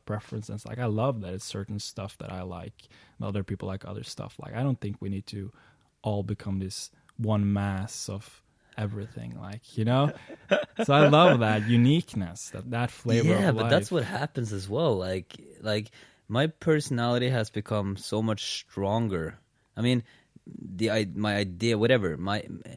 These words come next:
Speaker 2: okay, let me say it in another way. Just like
Speaker 1: The freedom, I
Speaker 2: Yeah, I'm
Speaker 1: Yeah.
Speaker 2: becoming more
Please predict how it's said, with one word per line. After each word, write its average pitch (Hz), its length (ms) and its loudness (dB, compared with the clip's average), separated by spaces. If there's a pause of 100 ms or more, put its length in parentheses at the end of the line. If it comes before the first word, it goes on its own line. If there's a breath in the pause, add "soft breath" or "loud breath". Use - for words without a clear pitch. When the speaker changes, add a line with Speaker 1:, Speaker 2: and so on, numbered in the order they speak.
(300 soft breath)
Speaker 2:
okay, 101 180 -4
let 98 100 -2
me 110 100 -2
say 113 160 0
it 110 100 0
in 104 100 -4
another 95 280 -4
way. 90 380 -2
Just 95 200 -10
like 90 240 -2 (180)
Speaker 1:
The 120 80 -4
freedom, 131 640 0
I - 140 -14
Speaker 2:
Yeah, 120 500 0
I'm 139 380 2
Speaker 1:
Yeah. 143 80 0
Speaker 2:
becoming 117 440 0
more 104 240 2